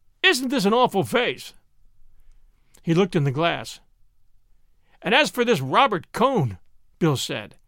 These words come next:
"he makes me sick, and he can go to hell, and I'm damn glad he's staying here, so we won't have him fishing with us." "You're damn right. We're going trout fishing in the Arati River,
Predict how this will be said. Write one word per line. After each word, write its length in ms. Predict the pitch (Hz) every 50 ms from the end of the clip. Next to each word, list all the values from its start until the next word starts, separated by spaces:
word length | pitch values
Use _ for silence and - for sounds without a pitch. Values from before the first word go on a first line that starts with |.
| _ _
"he 100 | _ -
makes 240 | - 302 311 - -
me 100 | 240 208
sick, 480 | 147 - - - 254 247 175 - - - - _ _ - - _ _ _ _ _ _
and 80 | - 170
he 100 | 247 285
can 80 | 277 208
go 180 | 156 254 247
to 80 | 233 190
hell, 500 | 147 202 262 254 196 151 104 - - _ _ _ _ _ _ - -
and 100 | - 180
I'm 160 | 175 160 110 -
damn 280 | - 240 269 277 240
glad 240 | 156 143 240 277 269
he's 100 | 190 131
staying 360 | - - - 240 240 220 175
here, 420 | 135 170 240 226 165 156 170 147 - _ _ _ _ _ -
so 160 | - - 180
we 80 | 175
won't 200 | 175 214 269 240
have 160 | 196 220 240 220
him 80 | 196
fishing 340 | - - 302 294 - 202 165
with 140 | 143 143 135
us." 280 | 120 - - - - - _ _ _ _ _ _ _ _ _ _ _ _ _ _ _ _ _ _ - - - - - _ - _ _
"You're 160 | - - 123 120
damn 400 | 104 - 170 170 185 202 208 208
right. 260 | 214 185 143 120 - - - - - - - - - - - - _ - - - - _ - - _ -
We're 120 | 165 147
going 260 | 123 208 247 247 220
trout 320 | - - 247 277 277 185 -
fishing 260 | 208 185 - - 202
in 120 | 196 180
the 100 | 165 160
Arati 340 | 156 156 185 233 262 240 220 196
River, 400 | 214 220 220 160 - - -